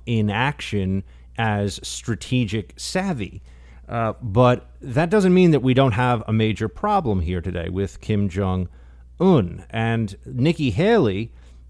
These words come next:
I think, s-, uh, struck upon a very important point when she said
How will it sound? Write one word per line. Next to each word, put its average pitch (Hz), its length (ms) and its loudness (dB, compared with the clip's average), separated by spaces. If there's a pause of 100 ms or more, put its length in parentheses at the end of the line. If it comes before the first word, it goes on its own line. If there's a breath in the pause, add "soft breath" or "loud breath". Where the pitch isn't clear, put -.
I 120 180 -4
think, 120 360 -2 (200)
s-, - 380 -16 (140)
uh, 117 240 -2
struck 151 300 0
upon 123 280 0
a 107 60 0
very 139 400 4
important 117 520 -2
point 151 380 0
when 98 140 -2
she 123 260 -4
said 90 400 -8